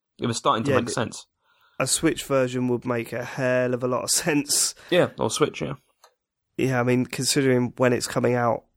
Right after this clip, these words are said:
Speaker 2: and, uh, and stuff like that, it'd be interesting to know if they've just got to deal with Sony for this game or if it can come out on other systems, because, uh,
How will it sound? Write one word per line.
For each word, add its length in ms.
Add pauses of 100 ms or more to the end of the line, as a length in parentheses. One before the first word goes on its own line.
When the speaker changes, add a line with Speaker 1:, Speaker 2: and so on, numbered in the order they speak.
Speaker 2:
and, 300
uh, 340
and 100
stuff 260
like 100
that, 160
it'd 120
be 120
interesting 420
to 140
know 300 (560)
if 200
they've 300
just 320
got 120
to 60
deal 220
with 220
Sony 420
for 140
this 180
game 440
or 560
if 280
it 80
can 180
come 200
out 180
on 140
other 160
systems, 580
because, 440
uh, 280